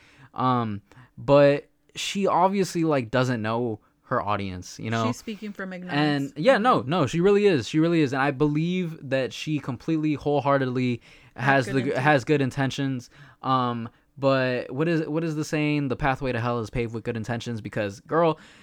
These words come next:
Speaker 1: I mean,
Speaker 2: <laughs>
Speaker 1: look, look, if you keep going the way that you are, you're gonna hurt a lot of people. You're in a very, very high position of power.
Speaker 2: Uh-huh.
Speaker 1: And you can't be, like,
Speaker 2: It's
Speaker 1: doing stuff like that when you don't understand the people that you're talking to.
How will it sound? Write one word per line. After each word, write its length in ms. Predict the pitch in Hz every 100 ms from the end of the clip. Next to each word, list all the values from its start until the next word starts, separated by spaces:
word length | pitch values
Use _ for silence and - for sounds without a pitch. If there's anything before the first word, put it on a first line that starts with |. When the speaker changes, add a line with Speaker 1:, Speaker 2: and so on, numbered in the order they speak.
| -
Speaker 1:
I 100 | -
mean, 360 | 165 160 143 127
Speaker 2:
<laughs> 60 | 160
Speaker 1:
look, 340 | 254 208 - - - - - -
look, 480 | 135 233 185 - -
if 100 | 151
you 120 | 165 165
keep 180 | 262
going 280 | 214 247 233
the 60 | 214
way 140 | 214
that 180 | 202 180
you 140 | 160 202
are, 300 | 208 143 131
you're 220 | 139 196
gonna 160 | 247
hurt 160 | 156 208
a 40 |
lot 160 | 175 165
of 60 | 151
people. 240 | 202 147
You're 260 | 123 226 294
in 100 | 240
a 200 | 127 92 104
very, 440 | 147 175 180 180 160
very 480 | 131 147 147 143
high 520 | 127 - 127 123 123 113 _ _
position 340 | - 131 120 117
of 60 | 104
power. 400 | 117 104 - - _
Speaker 2:
Uh-huh. 340 | 214 214 180 180
Speaker 1:
And 480 | 143 151 143 139 123
you 200 | 131 196
can't 280 | 247 226 175
be, 180 | 180
like, 420 | 160 143 120 - _
Speaker 2:
It's 100 | -
Speaker 1:
doing 220 | 156 190 170
stuff 260 | - 156
like 180 | 143 127
that 260 | 139 139 135
when 160 | 160
you 100 | 233
don't 280 | 214 180 208
understand 560 | 170 165 143 151 151 135
the 40 |
people 380 | - - 156 151
that 100 | 120
you're 120 | 107
talking 420 | - 120 131 123
to. 120 | 98